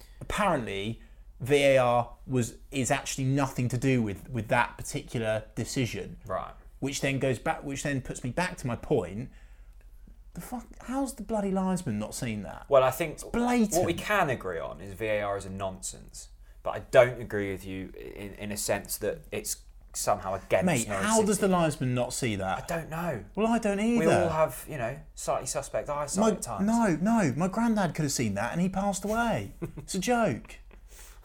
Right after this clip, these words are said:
Speaker 2: Okay. Um, positives. Milo Rashica.
Speaker 1: Yes.
Speaker 2: He's good.
Speaker 1: Magic Milo.
Speaker 2: Yeah, he's good at football.
Speaker 1: Unbelievable. Eh, and, and, yeah, he's really getting me
Speaker 2: Mm.
Speaker 1: going.
Speaker 2: Mm.
Speaker 1: He's really
Speaker 2: He's
Speaker 1: getting
Speaker 2: getting
Speaker 1: me
Speaker 2: quicker
Speaker 1: going.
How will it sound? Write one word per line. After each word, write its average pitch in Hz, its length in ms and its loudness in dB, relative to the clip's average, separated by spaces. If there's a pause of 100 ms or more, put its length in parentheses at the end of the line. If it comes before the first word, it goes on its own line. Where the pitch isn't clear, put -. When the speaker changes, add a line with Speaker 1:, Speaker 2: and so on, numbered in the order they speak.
Speaker 2:
Okay. - 280 -10 (1080)
Um, 156 600 10
positives. 180 760 6 (260)
Milo 165 360 8
Rashica. 135 760 -2
Speaker 1:
Yes. 127 360 8
Speaker 2:
He's 392 180 2
good. 131 380 4
Speaker 1:
Magic 147 420 4
Milo. 139 380 6
Speaker 2:
Yeah, - 120 4
he's - 120 2
good - 100 2
at - 60 2
football. 160 140 10
Speaker 1:
Unbelievable. 143 760 6 (140)
Eh, 139 200 0
and, 151 180 2 (400)
and, 135 340 4 (1600)
yeah, 95 300 2
he's 104 260 0
really 98 320 0
getting - 280 -6
me 87 60 -2
Speaker 2:
Mm. - 40 -4
Speaker 1:
going. 85 280 -2 (400)
Speaker 2:
Mm. 135 340 -6
Speaker 1:
He's 98 220 -4
really 95 580 -2
Speaker 2:
He's 87 100 -4
Speaker 1:
getting - 200 -6
Speaker 2:
getting - 40 -6
Speaker 1:
me - 40 -4
Speaker 2:
quicker - 180 0
Speaker 1:
going. 78 120 -4